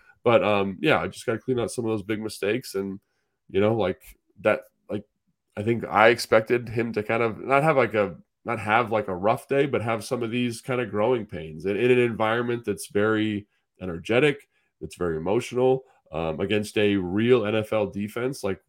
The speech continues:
with, 'cause, you know, he didn't get that, um, in the preseason against Baltimore. So, you know, I'd say all in all, like, kind of what I expected, and I think right on pace with his learning curve, and hopefully he gets better next week.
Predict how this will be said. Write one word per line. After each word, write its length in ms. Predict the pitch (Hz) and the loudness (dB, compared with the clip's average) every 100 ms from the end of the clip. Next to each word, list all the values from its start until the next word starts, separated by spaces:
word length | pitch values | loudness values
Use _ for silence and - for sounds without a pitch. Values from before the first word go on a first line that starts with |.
| - | -4
with, 200 | 98 - | -2 -2
'cause, 140 | 92 | -2
you 100 | 98 | -2
know, 180 | 92 90 | 0 0
he 100 | 107 | 0
didn't 220 | 104 95 | 0 0
get 200 | 101 98 | -2 -2
that, 260 | 95 95 90 - | -2 -4 -6 -6
um, 420 | 92 90 87 82 | -2 -2 -2 -4
in 60 | 95 | -6
the 60 | |
preseason 440 | 85 98 95 95 95 | -6 -6 -6 -4 -4
against 260 | 87 87 | -6 -8
Baltimore. 400 | - 87 131 127 | -4 -4 -2 -4
So, 340 | 131 135 113 - _ _ _ | 0 2 2 -2 _ _ _
you 120 | 120 | 4
know, 260 | 120 117 - - | 4 2 -4 -6
I'd 140 | 98 | -2
say 120 | 113 113 | 0 2
all 200 | 117 117 | 2 2
in 60 | |
all, 360 | 117 117 104 - _ _ - | 2 0 -2 -8 _ _ -6
like, 200 | 98 - | -4 -4
kind 180 | - 113 | -4 0
of 80 | 113 | 2
what 120 | 113 | 4
I 120 | 110 | 2
expected, 500 | 110 104 - 123 139 | 0 -2 -6 -4 -2
and 120 | 113 104 | 0 0
I 60 | |
think 200 | 98 113 | -2 -2
right 220 | 98 110 | 2 2
on 160 | 110 107 | 2 0
pace 360 | - 107 110 - | -2 -4 -4 -6
with 120 | 98 | -6
his 160 | 101 | -4
learning 260 | 95 107 101 | -4 -4 -4
curve, 240 | - 90 95 | -6 -6 -4
and 80 | |
hopefully 260 | 98 98 101 | -6 -6 -6
he 20 | |
gets 120 | 98 | -6
better 180 | - 98 | -8 -8
next 180 | 104 - | -8 -6
week. 140 | 120 | -6